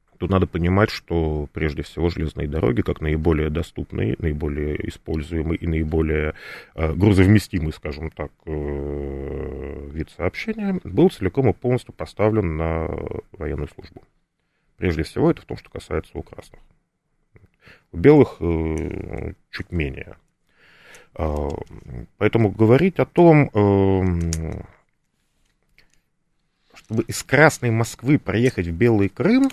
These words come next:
а, нет, простите, нет. А, то есть подобные путешествия, они возможны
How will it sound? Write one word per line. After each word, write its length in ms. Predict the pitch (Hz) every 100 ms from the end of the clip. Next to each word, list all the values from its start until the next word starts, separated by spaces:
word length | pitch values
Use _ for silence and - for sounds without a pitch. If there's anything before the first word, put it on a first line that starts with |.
| - _ _ _
а, 260 | 98 98 95
нет, 320 | 107 113 98 - -
простите, 460 | 95 - 143 127
нет. 440 | 110 98 101 82 - - -
А, 420 | 87 82 82 82
то 100 | -
есть 160 | 95 - -
подобные 480 | 104 135 131 123
путешествия, 840 | 113 117 127 - 220 - 160 151 127
они 260 | 110 143 175
возможны 800 | 113 107 135 156 127 117 -